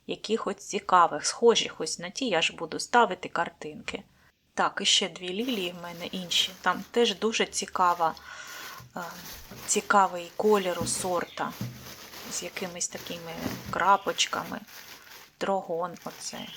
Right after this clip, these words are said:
чи трогон лілія. Ставлю також фото. Цікаво, але мені вже страшно відкривати, що там всередині.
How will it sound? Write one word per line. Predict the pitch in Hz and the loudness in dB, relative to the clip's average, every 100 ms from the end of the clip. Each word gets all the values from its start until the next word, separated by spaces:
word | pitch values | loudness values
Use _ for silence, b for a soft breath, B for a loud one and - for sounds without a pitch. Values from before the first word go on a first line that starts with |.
| - | -4
чи | - - | -4 -4
трогон | - 170 175 175 175 175 - - 170 | -4 -4 -4 -8 -10 -14 -18 -14 -14
лілія. | 165 170 - 190 - _ _ _ | -12 -12 -10 -12 -16 _ _ _
Ставлю | - - 170 165 165 - | -6 0 0 -2 -8 -4
також | 151 156 - - - | -4 -4 -6 -6 -6
фото. | - 185 180 - 170 B B B B B B - _ | -6 -6 -6 -6 -10 B B B B B B -20 _
Цікаво, | - - - 269 196 | -8 0 6 8 8
але | 190 196 | 2 0
мені | 190 185 190 | -4 -6 -4
вже | 190 196 | -2 -2
страшно | 175 - 214 208 202 190 | -2 4 6 6 0 -4
відкривати, | 190 - 202 196 233 254 247 | -4 -2 -2 4 8 8 6
що | 165 - | 2 2
там | 208 190 | 0 -2
всередині. | 185 - 175 170 156 - 120 78 - | -2 -2 2 2 2 -2 -10 -12 -18